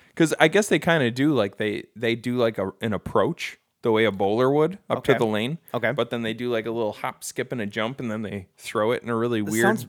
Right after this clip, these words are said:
Speaker 2: more like a softball thing.
Speaker 1: No,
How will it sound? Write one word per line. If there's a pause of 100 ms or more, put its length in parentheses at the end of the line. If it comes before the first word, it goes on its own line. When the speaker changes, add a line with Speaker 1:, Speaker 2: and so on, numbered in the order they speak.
Speaker 2:
more
like
a
softball
thing. (1200)
Speaker 1:
No,